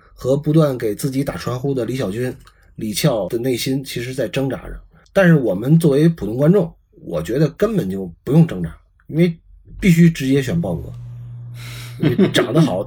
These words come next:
当不了饭吃，这就很简单。这个段落啊，在最后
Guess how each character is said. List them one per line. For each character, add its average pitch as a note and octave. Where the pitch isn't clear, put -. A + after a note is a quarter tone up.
当 D3
不 C#3+
了 G2
饭 C#3
吃， -
这 C#3
就 C3
很 C#3
简 C#3
单。 F2+
这 C#4+
个 F3
段 F#3
落 C3+
啊， G#2+
在 F3
最 G#3
后 F#3+